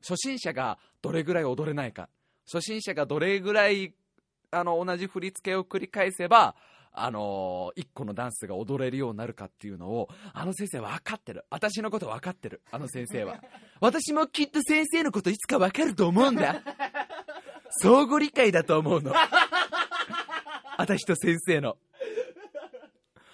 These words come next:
すごい、でもさ、そういう先生が、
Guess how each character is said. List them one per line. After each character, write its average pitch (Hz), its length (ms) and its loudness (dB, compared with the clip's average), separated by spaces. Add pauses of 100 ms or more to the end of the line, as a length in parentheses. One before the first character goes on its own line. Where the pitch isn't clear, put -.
(420)
す 170 80 -8
ご 226 140 0
い、 160 40 -2
で 185 100 2
も 165 80 -2
さ、 160 220 -4
そ 254 320 2
う 339 60 4
い 330 240 4
う 320 40 -4
先 294 260 0
生 285 320 4
が、 143 300 0